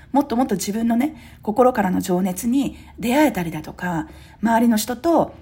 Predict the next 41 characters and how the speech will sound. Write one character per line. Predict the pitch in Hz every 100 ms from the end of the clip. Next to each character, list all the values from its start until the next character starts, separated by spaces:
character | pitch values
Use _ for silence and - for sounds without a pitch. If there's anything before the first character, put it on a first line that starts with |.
| -
本 | - 254
音 | 269
で | 240 226 - - -
心 | - 226 330 320
か |
ら | 175
つ | 170
な | 214
が | 233
れ | 254
た | 165
り | 170
だ | -
と | 170
か、 | - 233 202 - - - -
熱 | 247 240
狂 | - 339
し | 330
て | 370 320 - -
毎 | 233 247
日 | 226 165
を | 170
過 | 196
ご | 214
す | -
こ | 208
と |
が | 165
で | 165
き | 170 247
る |
よ | 226
う | 165
に |
な | 175
っ | 180
た | -
り | -
だ | -
と |
か、 | - 226 170